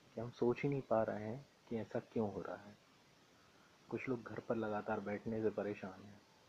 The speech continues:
कुछ कहते हैं पढ़ाई नहीं हो रही है, सबकी शिकायतें हैं। मेरा बस एक जवाब है, शिकायतें करना कम करो, परेशानियां भी कम हो जाएंगी। अब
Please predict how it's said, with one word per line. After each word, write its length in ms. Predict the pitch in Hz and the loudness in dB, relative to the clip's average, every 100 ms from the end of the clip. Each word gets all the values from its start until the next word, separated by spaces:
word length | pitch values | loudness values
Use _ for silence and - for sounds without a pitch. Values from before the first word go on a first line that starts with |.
| - - - - - - - - | -20 -20 -20 -20 -20 -20 -20 -2
कुछ 160 | 120 - | -2 0
कहते 300 | 117 110 110 | -2 0 -2
हैं 120 | 107 | 0
पढ़ाई 280 | 107 98 101 | 0 2 0
नहीं 280 | 107 107 | -2 -4
हो 100 | 107 | -4
रही 180 | 104 98 | -2 -2
है, 220 | 98 98 - - - - - - - - - - - | -2 -8 -12 -20 -20 -20 -20 -20 -20 -20 -20 -4 -4
सबकी 260 | - - | 0 0
शिकायतें 480 | - - - - - | -2 -2 -4 -4 -10
हैं। 180 | - - - - - - - - - - - - - - - - - - - - - - - - - | -20 -20 -20 -20 -20 -20 -20 -20 -20 -20 -20 -20 -20 -20 -20 -20 -20 -20 -20 -20 -20 -20 -20 -20 -8
मेरा 220 | 113 139 160 | 2 8 10
बस 200 | 151 143 | 8 4
एक 140 | 120 | 2
जवाब 420 | 104 90 82 - | -2 -2 -2 -4
है, 100 | 101 - - - - - - - - - - - - | -14 -16 -20 -20 -20 -20 -20 -20 -20 -20 -20 -20 -8
शिकायतें 480 | 104 - 127 127 123 | 0 4 4 4 0
करना 280 | 117 113 113 | 0 0 -2
कम 240 | 110 113 | -2 -2
करो, 280 | - - 123 - - - - - - - - - | -4 -6 -8 -16 -20 -20 -20 -20 -20 -20 -12 0
परेशानियां 560 | 123 117 113 110 117 | 2 2 2 2 2
भी 100 | 104 | 0
कम 140 | 98 87 | -2 -4
हो 160 | 90 | -6
जाएंगी। 360 | 87 - - - - - - - - - - - - - 110 - - | -8 -14 -16 -18 -20 -20 -20 -20 -20 -20 -20 -20 -20 -20 -20 -20 -12
अब 80 | - | -4